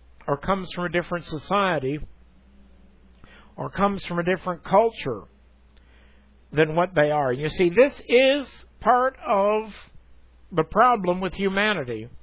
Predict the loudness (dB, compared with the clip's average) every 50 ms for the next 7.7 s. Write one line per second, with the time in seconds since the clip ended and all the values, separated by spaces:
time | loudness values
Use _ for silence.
0 | -20 -20 -20 -20 -20 -20 _ _ -20 -20 -20 -20 -20 -20 -20 -20 -20 -20 -20 -20
1 | -20 -20 -20 -20 -20 -20 -20 -20 -20 -20 _ -20 -20 -20 -20 -20 -20 -20 -20 -20
2 | -12 -4 -4 -2 -2 0 -2 0 0 2 0 2 2 2 2 2 2 2 2 2
3 | 0 -2 -4 -4 0 0 0 0 2 2 2 4 4 4 4 4 2 0 -2 -10
4 | -14 -16 -16 -16 -20 -20 -20 -20 -20 -20 -20 -20 -20 -20 -20 -20 -20 -20 -20 -20
5 | -12 -2 0 0 0 2 2 2 4 4 4 2 2 2 2 2 0 0 0 -2
6 | -2 0 0 -2 0 2 4 6 6 6 4 2 -2 -2 0 0 2 2 0 -2
7 | -4 -6 -6 -4 -2 -2 -2 -4 -4 -6 -8 -8 -8 -8